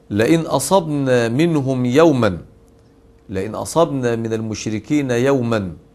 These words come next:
أي ظفرنا بهم وانتصرنا عليهم، "مثل هذا من المشركين"، لو انتصرنا على المشركين في يوم من الأيام،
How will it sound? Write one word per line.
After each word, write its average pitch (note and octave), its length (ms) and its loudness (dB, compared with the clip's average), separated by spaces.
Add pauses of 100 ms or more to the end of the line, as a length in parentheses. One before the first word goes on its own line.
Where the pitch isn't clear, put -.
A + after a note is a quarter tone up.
(320)
أي A2 220 0
ظفرنا B2 800 0
بهم A2+ 400 -2
وانتصرنا A#2+ 680 -2
عليهم، A#2+ 640 0 (1080)
"مثل E3+ 400 2
هذا E3 540 4
من E3 240 2
المشركين"، C#3 840 -2 (220)
لو G2 120 -6
انتصرنا B2 600 -2
على A#2 180 0
المشركين A#2+ 840 -2 (540)
في A2 280 -4
يوم D3+ 200 2
من C3 80 -2
الأيام، B2+ 640 -2